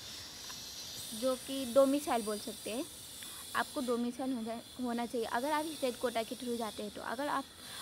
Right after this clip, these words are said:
आप ऑल इंडिया कोटा के थ्रू जाते हैं तो आपको डोमिसाइल की कोई ज़रूरत नहीं है। इतना याद रखिएगा कि अगर आपको स्टेट कोट-, मतलब अपने ही स्टेट में कॉलेज चाहिए,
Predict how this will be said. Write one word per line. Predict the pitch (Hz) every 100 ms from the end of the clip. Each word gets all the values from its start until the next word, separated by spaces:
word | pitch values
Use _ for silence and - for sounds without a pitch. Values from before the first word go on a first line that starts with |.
| -
आप | 220 240 - -
ऑल | 294
इंडिया | 349 277 254
कोटा | - 240 240
के | 233 247
थ्रू | 262 247
जाते | 233 220
हैं | 226
तो | 240
आपको | 226 - 240
डोमिसाइल | 240 233 220 240 226
की | 220 233
कोई | - 226 226 226
ज़रूरत | 226 214 202 202 -
नहीं | 220 220 220
है। | 220 247 - - - - - - - - - 226
इतना | 233 269 277
याद | 277 233 233 233
रखिएगा | 214 - 233 220 220 214
कि | - 226
अगर | 220 220 214
आपको | 214 - 226 233 - - - - - 240
स्टेट | 233 - 240 240 - 262
कोट-, | 233 - 247
मतलब | 233 -
अपने | 254 - 311
ही | 320
स्टेट | 302 254 226 -
में | 226 214 220 - - - -
कॉलेज | 240 226 226
चाहिए, | - 240 226 233 254